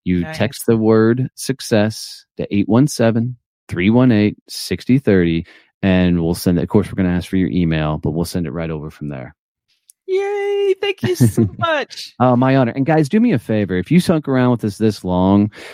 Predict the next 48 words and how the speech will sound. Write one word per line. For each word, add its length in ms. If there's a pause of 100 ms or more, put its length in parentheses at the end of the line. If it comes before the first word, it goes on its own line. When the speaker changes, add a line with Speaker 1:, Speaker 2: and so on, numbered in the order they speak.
(160)
Speaker 1:
and 160
you 60
hung 220
with 140
me 180
and 80
Kim 240
and 100
you 80
got 140
any 220
value 400
out 80
of 40
the 80
show, 480 (500)
do 300
her 220
the 180
honor 440
of 120
sharing 520
this 160
episode 420
out 180
with 100
one 440
person. 560 (380)
Having 260
my 140
own 160
podcast, 580
I 60
can 120
tell 140
you 140
one 120
of 100
the 60 (100)
toughest 320
things 240
in 60
the 60
world 320
is 100
building 340
an 80
audience. 560